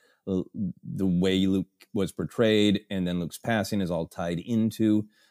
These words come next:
some of the specific consternation. Uh, but to me,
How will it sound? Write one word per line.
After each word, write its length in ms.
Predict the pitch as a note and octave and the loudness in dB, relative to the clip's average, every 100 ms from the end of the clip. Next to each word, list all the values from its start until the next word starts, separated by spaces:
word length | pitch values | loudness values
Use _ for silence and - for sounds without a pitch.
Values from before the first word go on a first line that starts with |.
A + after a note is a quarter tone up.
| _ | _
some 200 | - G2+ | -6 -2
of 60 | G2 | 0
the 80 | |
specific 540 | G2 - G2+ A2 G#2 - | -2 -4 -4 -4 -4 -8
consternation. 880 | - G2+ - G2 F#2+ G2 G#2 G2+ G2+ _ _ _ | -6 -6 -4 -2 -2 -2 -2 -2 -4 _ _ _
Uh, 220 | G2 F#2+ | -4 -2
but 320 | D#2+ F2 G2+ - | -2 -2 -4 -2
to 80 | |
me, 320 | G#2 A#2+ G2+ | 0 2 2